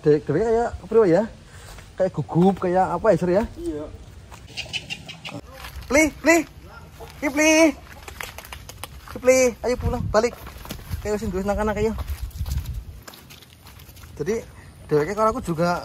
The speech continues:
Speaker 1: lulut karena aku setiap hari main ke kandangnya Kipli, ah, karena aku suka seperti ini. Aku juga lagi mencari ini untuk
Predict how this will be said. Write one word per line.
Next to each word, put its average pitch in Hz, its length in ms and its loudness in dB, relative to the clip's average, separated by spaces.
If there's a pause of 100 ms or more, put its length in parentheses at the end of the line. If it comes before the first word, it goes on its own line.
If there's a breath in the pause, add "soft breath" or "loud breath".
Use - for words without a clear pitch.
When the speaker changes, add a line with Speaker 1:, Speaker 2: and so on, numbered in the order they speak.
Speaker 1:
lulut 185 240 2
karena 190 400 -2
aku 208 80 -8
setiap 180 320 0
hari 160 240 2 (240)
main 175 400 2
ke 185 160 -6
kandangnya 147 400 0
Kipli, 160 360 -4 (120)
ah, 156 80 -8
karena 160 280 -8
aku 160 120 -8
suka 156 200 -10
seperti 151 360 -10
ini. 170 80 -4 (1300)
Aku 175 220 -6
juga - 320 -6
lagi 127 180 -6
mencari 135 560 -4
ini 139 120 -6
untuk 143 280 -4